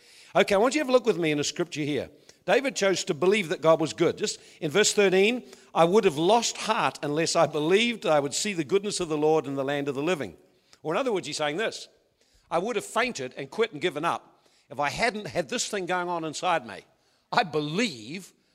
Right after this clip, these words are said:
I will see all God's goodness manifested in my life. Here, now, soon." See, that's what he believed.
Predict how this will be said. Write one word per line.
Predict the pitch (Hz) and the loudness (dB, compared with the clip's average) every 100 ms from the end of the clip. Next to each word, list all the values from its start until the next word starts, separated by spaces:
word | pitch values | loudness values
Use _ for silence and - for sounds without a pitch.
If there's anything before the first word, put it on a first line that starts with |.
| _ | _
I | 156 196 | 2 4
will | 180 175 | 2 -4
see | - - 254 147 151 170 _ | -2 -2 -2 -4 -8 -14 _
all | - 254 254 | 4 6 6
God's | 240 240 156 | 4 2 0
goodness | 226 226 143 180 - - _ | 0 0 0 -4 -6 -10 _
manifested | 156 214 269 - 170 160 - 185 - _ | 4 8 8 6 -4 -4 -2 -4 -6 _
in | 254 262 | 2 2
my | 233 220 208 | 4 6 8
life. | 196 196 139 - - _ _ _ | 8 6 6 0 -12 _ _ _
Here, | - 285 302 294 285 - - | 2 6 10 8 6 2 -10
now, | 185 262 247 202 214 - - | 4 10 12 12 10 6 -2
soon." | - - 294 170 87 - - _ _ _ _ - | 0 6 6 6 0 -18 -20 _ _ _ _ -4
See, | 277 294 - - - | 0 0 -2 -14 0
that's | 277 - | 2 2
what | 247 262 | 4 4
he | 247 | 4
believed. | 208 233 349 233 - | 6 10 10 10 2